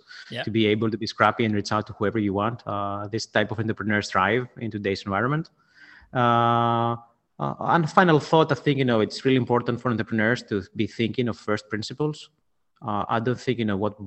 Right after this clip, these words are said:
Speaker 2: Paul Graham thinks, it really matters. What really matters is that, you know, uh, of course, there are the hard skills, there's the technology,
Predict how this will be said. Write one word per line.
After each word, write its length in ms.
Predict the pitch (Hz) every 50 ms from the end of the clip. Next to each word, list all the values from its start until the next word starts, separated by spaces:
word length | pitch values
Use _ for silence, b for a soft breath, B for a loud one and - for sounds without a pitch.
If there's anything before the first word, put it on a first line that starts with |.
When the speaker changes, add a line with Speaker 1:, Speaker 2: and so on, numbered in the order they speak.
| - _ _
Speaker 2:
Paul 160 | - 113 107 98
Graham 420 | - 95 92 104 - 127 127 123
thinks, 340 | - - 127 127 127 - -
it 200 | 110 98 - 110
really 200 | 104 98 101 95 101
matters. 500 | 95 101 107 165 170 170 165 170 - - B B B B B B B
What 200 | - 123 123 117
really 200 | - 131 120 107
matters 400 | 98 110 131 143 139 110 101 -
is 100 | 107 98
that, 220 | 110 107 104 104 -
you 60 | 104
know, 260 | 107 101 92 92 95 b b b b b b b b
uh, 380 | b 117 107 104 104 101 104 101 - - -
of 120 | 120 -
course, 160 | - 127 107
there 100 | - 107
are 80 | 101 95
the 100 | 90 101
hard 260 | 85 - 120 131 135 -
skills, 380 | - - 139 131 127 117 104
there's 160 | 113 98 87
the 60 | 98 87
technology, 680 | 95 - - 107 117 127 131 123 120 127 131 131 131